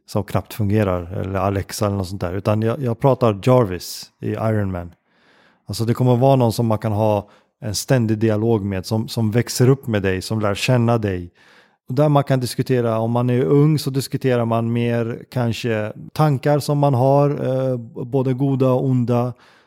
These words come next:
Det kan vara, eh, kroppsförändringar, det kan vara funderingar kring, eh, det motsatta könet eller, eh, samma kön, eller det kan vara vad som helst. Alltså någon som man har med sig som en companion hela livet.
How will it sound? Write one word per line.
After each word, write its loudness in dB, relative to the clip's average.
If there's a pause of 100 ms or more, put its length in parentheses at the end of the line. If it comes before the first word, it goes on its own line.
(160)
Det -8
kan 0
vara, 4
eh, -6
kroppsförändringar, 2
det -2
kan -2
vara 4
funderingar 2
kring, 0 (640)
eh, -4
det 2
motsatta 2
könet 2
eller, 0 (120)
eh, -8
samma 0
kön, 2
eller -2 (540)
det 0
kan 2
vara 4
vad 4
som 2
helst. 0
Alltså 0
någon 6
som 0
man 4
har 2
med 4
sig -2
som -2
en 0
companion 0
hela -2
livet. -2